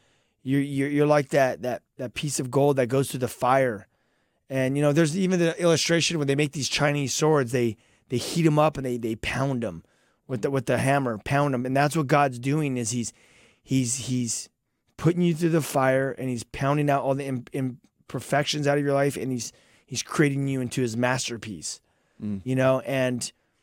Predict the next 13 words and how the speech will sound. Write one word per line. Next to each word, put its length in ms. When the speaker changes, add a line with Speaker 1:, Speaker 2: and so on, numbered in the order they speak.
Speaker 1:
dude, 160
when 120
you 40
go 140
through 140
the 100
fire, 480
it 180
sucks. 720
Speaker 2:
It 100
does. 220
Speaker 1:
It's 100
brutal. 500